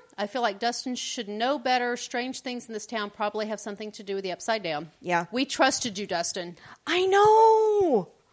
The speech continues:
Speaker 1: Also, it starts doing some weird shit in its body, which alerted me to the fact the monster is the Polywog.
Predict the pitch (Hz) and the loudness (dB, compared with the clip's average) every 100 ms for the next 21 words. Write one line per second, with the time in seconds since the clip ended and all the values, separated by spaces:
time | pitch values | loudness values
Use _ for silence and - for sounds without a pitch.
0 | _ _ _ _ _ _ _ - _ _ | _ _ _ _ _ _ _ -20 _ _
1 | _ _ _ 220 294 330 330 - 311 277 | _ _ _ 2 2 2 -4 0 0 0
2 | - 302 294 294 240 240 262 - 262 233 | -2 -4 -4 -4 -6 -6 -8 -6 -4 -4
3 | 226 202 - 233 233 240 214 - 214 226 | -6 -8 -4 0 2 0 -6 -6 -6 -6
4 | 220 220 214 208 220 208 214 226 233 277 | -6 -10 -12 -4 0 0 0 -2 0 0
5 | - - 240 226 240 240 - 269 262 214 | -4 -4 -4 -2 -4 -6 0 2 2 4
6 | 175 156 151 | 4 2 -2